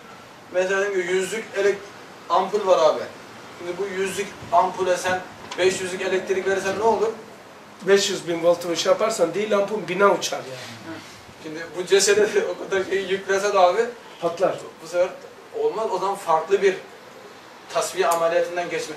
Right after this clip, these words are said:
Speaker 1: Kadınlar da öyle abi. Farklı bir tasfiye ameliyatından geçmese kaldıramaz yani. Mesela bu mideyle, bu ayakla, o sonsuz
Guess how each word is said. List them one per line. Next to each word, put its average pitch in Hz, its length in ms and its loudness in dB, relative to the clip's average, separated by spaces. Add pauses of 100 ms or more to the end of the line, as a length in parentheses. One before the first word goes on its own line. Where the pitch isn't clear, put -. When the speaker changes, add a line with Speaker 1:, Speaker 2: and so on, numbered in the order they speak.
(140)
Speaker 1:
Kadınlar 185 520 2
da 175 60 2
öyle 127 200 0
abi. - 100 -4 (840)
Farklı - 300 0
bir 196 100 4 (160)
tasfiye 175 340 0
ameliyatından 185 320 0
geçmese 226 560 0 (240)
kaldıramaz 165 640 2
yani. - 180 -8 (580)
Mesela - 220 -8
bu 165 100 -4
mideyle, 165 600 -2
bu 160 140 2
ayakla, 151 480 0 (280)
o 151 100 2
sonsuz 156 580 -2